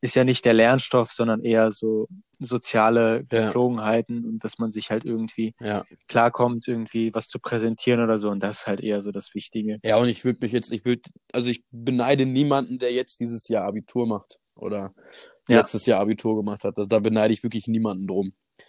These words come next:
Speaker 2: Das stelle ich mir eher deutlich, deutlich schwieriger vor, als dass es da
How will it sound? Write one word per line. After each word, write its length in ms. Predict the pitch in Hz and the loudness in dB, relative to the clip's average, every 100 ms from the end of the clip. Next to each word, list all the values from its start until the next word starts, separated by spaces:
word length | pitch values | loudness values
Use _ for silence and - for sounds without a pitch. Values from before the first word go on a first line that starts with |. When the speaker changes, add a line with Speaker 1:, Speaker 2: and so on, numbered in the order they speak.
| _ _ _ | _ _ _
Speaker 2:
Das 140 | 113 - | 0 2
stelle 240 | 135 123 | 4 4
ich 60 | 117 | 4
mir 200 | 120 104 | 0 2
eher 400 | 120 127 120 117 | 0 0 0 -4
deutlich, 520 | 117 123 113 117 - | 2 2 2 -4 -2
deutlich 320 | 113 101 110 | -2 -2 -4
schwieriger 480 | - 120 113 113 104 | -6 -2 0 0 0
vor, 300 | - 107 101 | -2 -2 -2
als 420 | 90 98 - - - | -4 -8 -10 -12 -8
dass 180 | 104 | -6
es 140 | 104 - | -8 -4
da 200 | 98 | -2